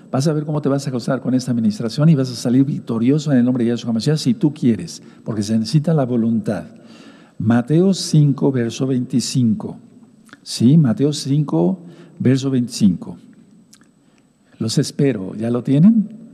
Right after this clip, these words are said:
Perfecto. "Ponte de acuerdo con tu adversario pronto,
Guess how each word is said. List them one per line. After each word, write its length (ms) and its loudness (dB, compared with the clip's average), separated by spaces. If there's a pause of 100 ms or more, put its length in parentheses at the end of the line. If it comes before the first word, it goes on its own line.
Perfecto. 520 -4 (720)
"Ponte 480 4
de 100 2
acuerdo 460 -2
con 200 0
tu 100 -4
adversario 720 0
pronto, 920 0